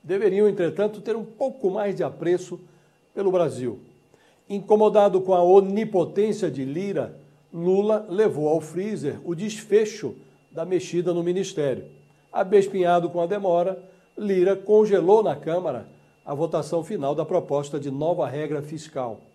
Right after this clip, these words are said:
Na quinta-feira, horas depois de ter se acertado, acertado os ponteiros com Lira às escondidas,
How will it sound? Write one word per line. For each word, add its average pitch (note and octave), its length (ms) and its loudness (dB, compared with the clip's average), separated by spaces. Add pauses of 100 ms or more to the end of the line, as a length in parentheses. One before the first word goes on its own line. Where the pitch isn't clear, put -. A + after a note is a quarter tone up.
(420)
Na F3+ 140 -2
quinta-feira, G3+ 800 0 (220)
horas G#3 380 4
depois D#3 360 0
de D3+ 80 -6
ter D#3+ 200 -6
se - 160 -10
acertado, D3 840 -2 (540)
acertado D#3+ 440 -4
os D3+ 80 -10
ponteiros D#3+ 680 2
com C3+ 160 -10
Lira D#3 460 -4
às A#2+ 220 -10
escondidas, D3+ 760 -6